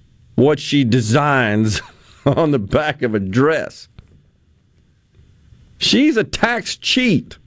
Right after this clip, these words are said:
She is a tax evader. She is committing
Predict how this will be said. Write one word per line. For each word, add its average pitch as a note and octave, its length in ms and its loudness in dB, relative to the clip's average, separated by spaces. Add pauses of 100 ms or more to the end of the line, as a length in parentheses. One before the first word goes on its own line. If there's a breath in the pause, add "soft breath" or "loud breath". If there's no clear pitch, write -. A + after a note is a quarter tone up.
(640)
She B3+ 280 2
is G3 120 0
a D#3 80 -2
tax G#3+ 480 -6 (140)
evader. D#3+ 880 2 (580)
She G#3+ 320 2
is F#3+ 140 0
committing F#3 680 0